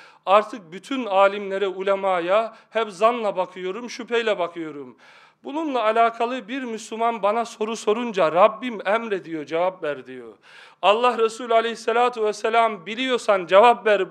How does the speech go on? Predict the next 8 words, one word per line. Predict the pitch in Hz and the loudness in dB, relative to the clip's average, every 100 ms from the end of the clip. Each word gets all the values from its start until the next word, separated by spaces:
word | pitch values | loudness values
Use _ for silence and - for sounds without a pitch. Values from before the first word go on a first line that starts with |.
| - | -10
buyuruyor. | 190 170 170 156 156 135 113 - - - | -12 -8 -6 -4 -6 -8 -12 -20 -20 -20
"Fes'elû | - 233 247 262 247 240 226 202 226 | 0 2 2 4 4 4 2 4 4
ehle | 202 208 208 | 4 2 0
zikri | 165 196 254 220 196 | -2 -8 -8 -8 -10
in | 180 214 196 | -8 -8 -8
kuntum | 196 247 208 226 247 | -8 -10 -8 -10 -6
la | 202 180 | -2 -2
ta'lemûn." | 170 160 151 151 143 131 120 | -2 -4 -4 -8 -10 -14 -16